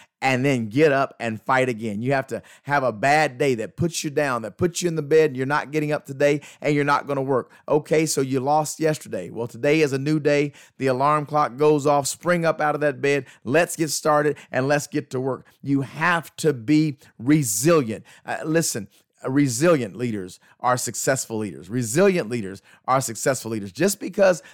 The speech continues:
there's a chink in your armor, just because you had a colossal failure, just because you didn't reach your goal, just because this opportunity didn't work or you didn't get it right with this person or that situation, that does not apply to every situation.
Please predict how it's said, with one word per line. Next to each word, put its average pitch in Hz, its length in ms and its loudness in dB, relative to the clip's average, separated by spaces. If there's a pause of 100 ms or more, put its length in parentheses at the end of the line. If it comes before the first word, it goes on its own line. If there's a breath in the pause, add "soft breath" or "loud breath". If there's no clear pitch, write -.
there's 143 180 4
a 123 80 -2
chink 180 380 -2
in 165 80 -4
your 160 120 2
armor, 123 320 0
just 165 320 -2
because 185 400 2
you 170 120 2
had 156 280 2 (220 loud breath)
a 156 100 2
colossal 151 640 2
failure, 113 420 -2
just 156 360 -2
because 185 360 2 (200 loud breath)
you 139 160 0
didn't 151 380 -2
reach 160 280 -2
your 160 140 0
goal, 123 400 2 (160 loud breath)
just 202 240 0
because 185 440 2
this 165 360 -2
opportunity 170 580 0
didn't 151 380 -4
work 156 280 2
or 131 140 -2
you 139 140 -2
didn't 147 240 -4
get 156 120 2
it 139 60 0
right 147 260 0
with 135 200 -10
this 156 180 -4
person 160 460 -4 (240 loud breath)
or 156 160 2
that 151 200 0
situation, 147 680 -2 (300 loud breath)
that 147 260 2
does 156 140 -4
not 156 180 0
apply 151 340 0
to 139 160 -2
every 156 280 0
situation. 151 640 -2